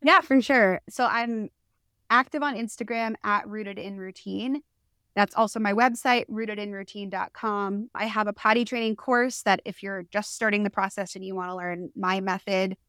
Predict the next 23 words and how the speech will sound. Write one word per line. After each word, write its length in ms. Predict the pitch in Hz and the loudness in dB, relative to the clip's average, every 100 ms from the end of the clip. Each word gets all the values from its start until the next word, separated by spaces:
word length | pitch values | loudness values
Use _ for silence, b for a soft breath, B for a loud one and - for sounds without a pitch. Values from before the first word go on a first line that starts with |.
| _ _ | _ _
you 100 | 190 | -16
can 180 | 196 185 | -14 -6
buy 200 | 180 180 | -6 0
that. 280 | 185 180 - | 2 2 0
And 380 | 190 175 170 180 - _ - | -6 -6 -6 -8 -16 _ -14
it's, 320 | 180 - - - | -12 -14 -16 -10
like, 220 | 170 175 | -10 -8
D 140 | 180 | -4
I 80 | 175 | -2
Y, 320 | 185 175 202 | 2 2 2
do 80 | 190 | -2
it 80 | 180 | -2
on 140 | 170 | -2
your 140 | 180 214 | -2 -2
own 160 | 247 | -2
time. 400 | 247 247 240 233 - _ _ _ _ - | -4 -4 -4 -6 -10 _ _ _ _ -6
And 120 | 202 | -2
I 20 | |
recently 460 | 185 208 220 220 208 | -2 -2 -4 0 2
have 180 | 214 202 | 0 -2
been 100 | 190 | -6
doing, 340 | 190 185 175 | -6 -4 0
like, 360 | 175 160 - | 0 0 -4